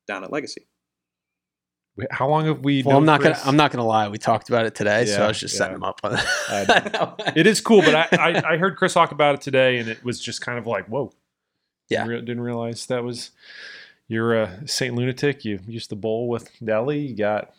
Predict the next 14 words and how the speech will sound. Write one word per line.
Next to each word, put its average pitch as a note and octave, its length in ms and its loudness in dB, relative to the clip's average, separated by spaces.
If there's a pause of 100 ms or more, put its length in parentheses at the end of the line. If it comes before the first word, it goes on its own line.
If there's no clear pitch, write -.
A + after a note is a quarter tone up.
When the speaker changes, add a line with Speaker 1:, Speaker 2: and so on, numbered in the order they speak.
(140)
Speaker 3:
Interesting C#3+ 440 0
Speaker 2:
teaching C#3+ 140 4
Speaker 3:
dude, C#3+ 140 6
and D3+ 60 -4
Speaker 2:
background. E3+ 640 0
Speaker 3:
definitely F3+ 320 6
very D3+ 240 6
qualified C3+ 580 4
to G#2+ 60 -12
talk A#2+ 260 0
about G#2 260 -4
golf. - 500 -6
Speaker 1:
The A2 120 -6
Ocho. G2+ 500 -8